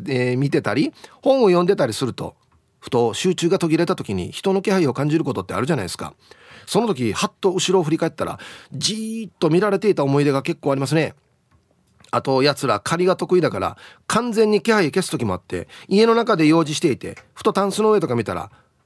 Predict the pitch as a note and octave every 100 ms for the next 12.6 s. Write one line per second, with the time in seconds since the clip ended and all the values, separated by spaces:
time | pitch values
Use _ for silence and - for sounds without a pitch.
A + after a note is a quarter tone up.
0 | - D3 A3 A#3+ C4 E4 E4 G3+ - _
1 | - E3 E3 A2 G2 - - F3 F#3 F#3
2 | D3+ - F2+ E2+ - E3 D3 D#3 D3 D3
3 | C#3 C3+ D3 - G2 F#2+ F#2+ F2+ D#2+ G#2
4 | F#2+ - G2 F2 - _ _ _ _ _
5 | - F#2+ G2+ F#2+ F#2 A#2+ B2 A2+ F2+ -
6 | - - C3 D3 D#3 - F3 C#3 G2+ -
7 | F#2 F2+ G2+ C3+ D#3 D3 G#2+ A2 - A2
8 | - - - _ _ _ _ _ A#2 G#2+
9 | G2+ D#2 _ _ _ A#2 C#3 B2+ B2 B2
10 | D3 B2+ - _ _ _ _ _ _ _
11 | _ - - _ _ _ _ _ _ _
12 | - F#2+ A2+ D#2+ -